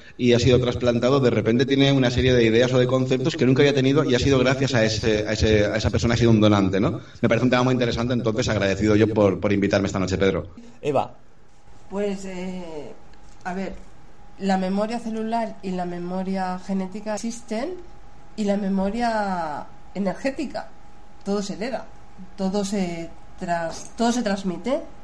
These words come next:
Speaker 3: ¿vale? Entonces, hoy en día lo vemos de esta manera, pero seguramente en un futuro será lo más normal. Hoy, hoy nos asombramos de eso, pero seguramente en un futuro, pues lo veremos, e-, es lo lógico.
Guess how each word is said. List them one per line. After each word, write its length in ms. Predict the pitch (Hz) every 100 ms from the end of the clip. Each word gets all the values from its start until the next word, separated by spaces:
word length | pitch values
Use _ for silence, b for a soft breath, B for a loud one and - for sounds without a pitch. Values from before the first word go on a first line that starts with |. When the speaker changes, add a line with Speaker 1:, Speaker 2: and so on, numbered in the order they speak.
| 220 - -
Speaker 3:
¿vale? 380 | 175 190 269 302
Entonces, 520 | 196 196 185 180 160
hoy 140 | - 220
en 120 | 233
día 140 | 240
lo 120 | 233 202
vemos 420 | 214 220 208 185
de 80 | 190
esta 200 | 196 214
manera, 520 | 214 233 226 233 339 - B B B B B B -
pero 200 | 180 185
seguramente 500 | 185 196 202 220 220
en 80 | 226
un 80 | 208
futuro 340 | 208 196 220
será 200 | 214 208
lo 80 | 202
más 220 | 190 170
normal. 420 | 170 165 165 180 170 165 -
Hoy, 280 | 196 202 214
hoy 180 | 220 226
nos 560 | 226 226 220 220 - 226 -
asombramos 600 | 196 208 208 220 220 208
de 120 | 233
eso, 320 | 247 254 302 -
pero 120 | 185
seguramente 880 | 190 185 196 202 214 202 220 233 233 - B B B B B
en 140 | 190
un 100 | 196
futuro, 580 | 196 202 214 214 214 233 262 - - - - -
pues 180 | 185 180
lo 80 | 185
veremos, 440 | 185 190 202 202
e-, 100 | 202 -
es 140 | 214 202
lo 120 | 220
lógico. 580 | 196 208 214 196 185